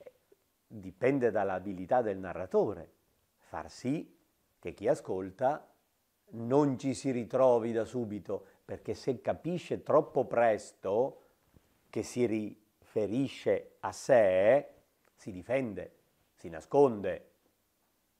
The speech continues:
e la parabola non funziona. Dunque, Gesù racconta una storia di operai ribelli, contadini che avevano in affitto una vigna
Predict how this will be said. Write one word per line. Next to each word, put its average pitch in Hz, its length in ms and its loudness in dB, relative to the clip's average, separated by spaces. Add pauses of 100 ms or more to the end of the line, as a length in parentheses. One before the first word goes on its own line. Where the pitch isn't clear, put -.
(680)
e 139 120 2
la 92 140 -2
parabola 123 500 6
non 98 180 -4
funziona. 85 640 -12 (840)
Dunque, 180 480 2 (240)
Gesù 226 360 4
racconta 143 1080 2 (160)
una 170 340 2
storia 226 1120 2
di 160 640 -6 (1080)
operai 170 920 8
ribelli, 135 840 6 (1200)
contadini 190 680 10
che 156 100 4
avevano 151 380 6
in 151 160 2
affitto 156 600 2
una 135 220 4
vigna 180 600 2